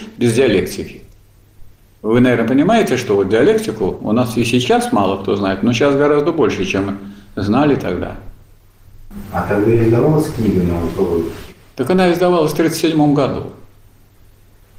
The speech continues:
Speaker 1: В тридцать седьмом году было вот "Наука логики" издано. Вот это вот издание в той же самой типографии напечатано под Москвой.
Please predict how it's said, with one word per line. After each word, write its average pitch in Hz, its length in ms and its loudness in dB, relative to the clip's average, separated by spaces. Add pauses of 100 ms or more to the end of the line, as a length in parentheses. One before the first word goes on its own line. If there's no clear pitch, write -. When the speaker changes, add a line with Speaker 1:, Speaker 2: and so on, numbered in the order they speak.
(280)
Speaker 1:
В - 40 -10
тридцать 160 220 2
седьмом 135 320 4
году 131 440 2
было 127 260 2
вот 92 260 -2
"Наука 101 300 0
логики" 135 440 2
издано. 120 280 0
Вот 104 180 2
это 117 220 2
вот 110 240 2
издание 110 540 2
в - 80 -8
той 143 200 2
же 110 100 0
самой 113 360 0
типографии 131 580 2
напечатано 104 800 -2 (1040)
под 104 140 -2
Москвой. 113 460 0